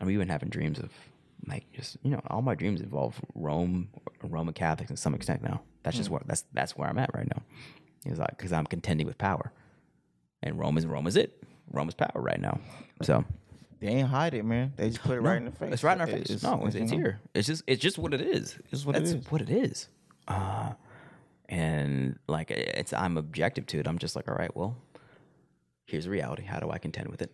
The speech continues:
Speaker 1: How do we navigate Rome to do what we gotta do?"
Speaker 2: Hmm.
Speaker 1: Right? And it's like, it's these moves, it's, it's chess moves.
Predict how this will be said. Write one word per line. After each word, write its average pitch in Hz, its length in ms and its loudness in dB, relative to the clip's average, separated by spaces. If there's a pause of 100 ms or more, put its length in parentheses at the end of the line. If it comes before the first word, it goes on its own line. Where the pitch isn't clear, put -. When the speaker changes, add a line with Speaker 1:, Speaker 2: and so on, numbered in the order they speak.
Speaker 1:
How - 140 -4
do 82 120 -2
we 82 420 -6
navigate 80 580 -2
Rome 98 300 0 (600)
to - 60 -2
do 85 220 2
what 82 80 -2
we 120 80 0
gotta 165 200 2
do?" 254 260 -2 (320)
Speaker 2:
Hmm. 131 180 4 (840)
Speaker 1:
Right? - 200 0
And 117 140 0
it's - 140 -6
like, 107 260 2
it's - 300 -2 (400)
these 95 180 -2
moves, 147 420 0
it's, - 160 -8
it's - 160 -8
chess - 320 -2
moves. - 340 -8